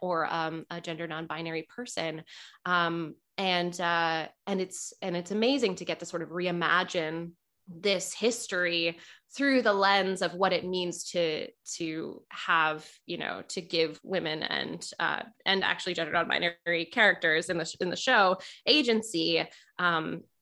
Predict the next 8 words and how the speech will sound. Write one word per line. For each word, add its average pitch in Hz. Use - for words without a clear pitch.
in 180
a, 156
in 196
a 175
time 170
where 156
perhaps, -
uh, -